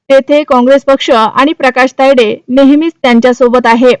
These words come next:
प्रवेश प्रक्रियेपासून ते शिक्षणापर्यंत काँग्रेस पक्षाकडून त्यांना ज्या काही सुविधा देता येतील त्या पुरवल्या जातील असे आश्वासन त्यांनी विद्यार्थ्यांना दिले. कार्यक्रमाचे आयोजन भूषण रहाणे यांनी केले आणि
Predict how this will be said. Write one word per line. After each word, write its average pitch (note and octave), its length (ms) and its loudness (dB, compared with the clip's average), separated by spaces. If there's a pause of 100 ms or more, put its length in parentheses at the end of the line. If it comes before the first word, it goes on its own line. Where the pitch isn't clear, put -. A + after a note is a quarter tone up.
(180)
प्रवेश D4 440 0
प्रक्रियेपासून D4+ 720 -2
ते D#4+ 180 -4
शिक्षणापर्यंत D4 720 0 (120)
काँग्रेस C4+ 340 0
पक्षाकडून B3+ 600 -2
त्यांना C4 340 0
ज्या C4+ 240 0
काही D4 320 -2
सुविधा C4 380 -4
देता A#3+ 260 0
येतील A#3+ 360 0 (200)
त्या C#4 180 2
पुरवल्या B3+ 480 0
जातील B3 380 0 (120)
असे C#4 280 0
आश्वासन D#4 600 0
त्यांनी C#4 340 0
विद्यार्थ्यांना A#3+ 600 -2
दिले. A#3+ 240 0 (260)
कार्यक्रमाचे E4 600 0
आयोजन D4 460 0
भूषण C#4+ 360 0
रहाणे C#4 460 0
यांनी B3 300 0
केले B3 300 0 (380)
आणि C4+ 180 2